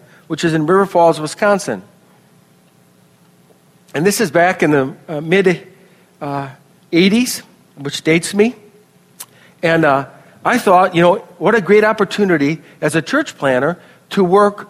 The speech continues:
on the college campus, because I had been a head resident at different colleges. And so what that means is you're in charge of a dormitory, which basically means you're the zookeeper.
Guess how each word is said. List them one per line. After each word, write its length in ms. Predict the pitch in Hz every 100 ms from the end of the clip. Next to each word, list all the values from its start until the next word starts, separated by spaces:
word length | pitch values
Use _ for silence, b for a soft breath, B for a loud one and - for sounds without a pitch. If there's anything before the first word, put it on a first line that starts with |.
| - -
on 120 | 165
the 80 | 175
college 420 | 180 160 156 -
campus, 680 | - 180 143 113 - - - _ _
because 360 | 135 - 156 156
I 140 | 160
had 120 | 165
been 140 | 143 156
a 80 |
head 220 | 143 151 139
resident 520 | 143 139 147 151 151 b b b b -
at 220 | 127 139
different 580 | 165 170 160 151 - -
colleges. 680 | 156 147 143 135 147 151 143
And 100 | 131
so 280 | 165 151 B B
what 200 | - 233
that 160 | 240 185
means 260 | 175 185 170
is 160 | 143
you're 160 | 170 175
in 80 | 160
charge 400 | - 175 175 156
of 100 | 143
a 40 |
dormitory, 760 | 131 156 151 139 - 104 98 101 _ b b b b b b
which 280 | 156 165 -
basically 480 | 185 214 226 202 185
means 320 | 175 170 165
you're 140 | 156
the 140 | 147 135
zookeeper. 720 | 123 160 156 127 - 98